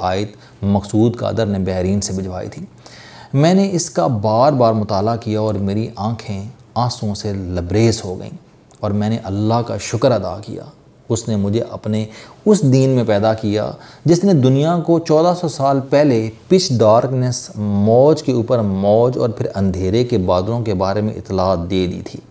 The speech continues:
और साथ ही ये भी फरमा दिया था कि अल्लाह जिसको रोशनी ना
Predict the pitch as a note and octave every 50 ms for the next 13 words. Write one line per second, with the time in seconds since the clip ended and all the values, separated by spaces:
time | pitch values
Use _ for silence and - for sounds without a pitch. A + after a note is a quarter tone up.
0 | - - - - - - - - - - - - G#2 A2 - - - G2+ F#2 G2
1 | G#2+ A2+ A2 A2 G2 F#2+ G#2 G2+ F#2+ A#2 C#3+ - - A#2 G#2 G2+ G2 F#2 F#2+ G2+
2 | G#2 F#2+ F#2 - G2 G2 G2 C3 - - - - - - - - - F3+ F#3 -
3 | C#3+ C#3+ C#3+ D#3+ F3 F3 F3 E3+ E3+ G#3 C#3 A#2+ A2+ A#2 F#3 F3+ - - - C#3+
4 | C3 C#3+ D3+ D3 - E3+ D#3+ C#3+ A#2+ G#2+ G#2 G2+ G#2+